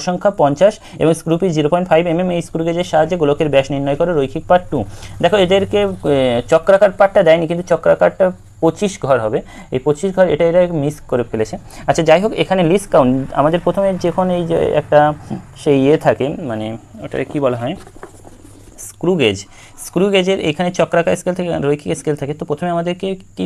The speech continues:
বার করে নিতে হয়? লিস্ট কাউন্ট বা লঘু গুণক। তোমাদের বইতে দেখবে লঘু গুণক বা লিস্ট কাউন্ট আছে, আমি লঘু গুণক। সেই লঘু গুণক equal to দেখবে স্ক্রু পিচ,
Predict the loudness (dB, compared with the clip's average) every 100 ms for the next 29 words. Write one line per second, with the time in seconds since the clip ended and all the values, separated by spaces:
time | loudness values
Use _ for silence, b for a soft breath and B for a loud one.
0 | -2 -2 0 -4 -6 -6 -2 -2 -2 -4
1 | -4 -4 B B 0 2 2 2 0 0
2 | 0 -2 -4 -4 0 0 -2 -2 -2 0
3 | 0 0 0 -2 -2 0 0 0 -4 -4
4 | -4 -4 -6 -8 -16 -10 -8 -6 -8 -8
5 | -8 -8 b b b b b -12 -6 -4
6 | -4 -6 -12 b b b -4 0 2 0
7 | 0 0 -2 -4 0 0 0 -2 -4 -6
8 | -4 -4 -4 -6